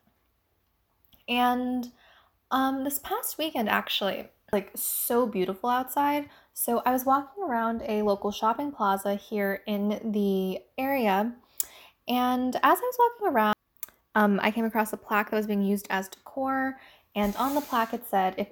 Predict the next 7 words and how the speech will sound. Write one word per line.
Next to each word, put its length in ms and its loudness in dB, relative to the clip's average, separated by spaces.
opportunity 760 -2
doesn't 360 -2
knock, 520 -2
build 340 4
a 60 -6
door." 400 -8
And 600 2